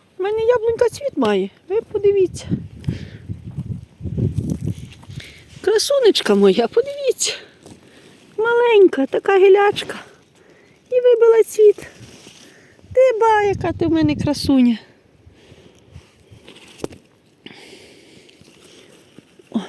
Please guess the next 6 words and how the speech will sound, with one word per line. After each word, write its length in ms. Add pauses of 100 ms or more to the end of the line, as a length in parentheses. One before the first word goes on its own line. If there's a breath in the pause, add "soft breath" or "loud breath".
(1300 loud breath)
Вибила 540
цвіточок. 600 (1400 loud breath)
Красунечка 760
мала. 360 (1300 soft breath)
А 140
ти 400